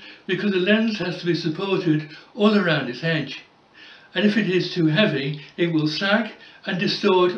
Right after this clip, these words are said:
under its own weight, making it useless. We must also concede that although the false colour nuisance can be greatly reduced, it can never be completely cured. The largest refractor ever made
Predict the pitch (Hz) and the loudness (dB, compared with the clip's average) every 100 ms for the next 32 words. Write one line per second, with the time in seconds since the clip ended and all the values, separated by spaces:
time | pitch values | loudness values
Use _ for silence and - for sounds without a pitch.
0 | - 175 151 170 160 147 127 139 156 117 | -4 -4 0 0 0 -4 -4 -4 -4 -4
1 | - - - - 170 190 170 170 180 - | -8 -16 -20 -12 -4 -2 -2 -2 -2 0
2 | 196 175 - 139 - - - _ - - | 0 -2 -2 -8 -12 -18 -20 _ -20 -20
3 | - - 190 202 202 220 226 202 165 160 | -20 -8 -2 2 2 2 0 2 0 0
4 | 151 165 156 170 - - - - 175 185 | -2 0 2 0 -4 -12 -10 2 2 2
5 | 175 208 208 175 175 165 165 - 185 175 | 2 2 2 0 0 0 -2 -2 0 2
6 | 170 165 165 151 - 160 151 160 180 165 | 2 2 -2 -4 -4 -2 0 0 0 -2
7 | 156 131 123 151 170 175 - - - - | -4 -6 -4 0 0 0 -8 -16 -20 -8
8 | 214 208 208 214 185 165 170 170 165 175 | -4 0 4 4 2 0 0 -2 -4 -2
9 | 151 147 123 - - 175 165 120 113 - | -2 -4 -10 -12 -6 -4 -2 -4 -8 -16
10 | _ _ _ _ _ _ - - - - | _ _ _ _ _ _ -20 -16 -14 -14
11 | - - _ 190 208 254 240 208 - 160 | -16 -20 _ 0 6 6 6 2 -2 0
12 | 175 - 208 - - 139 151 - - 160 | 0 4 2 2 -2 -4 -6 -10 -4 0
13 | 151 147 143 160 214 - | 0 0 -2 -2 -2 -4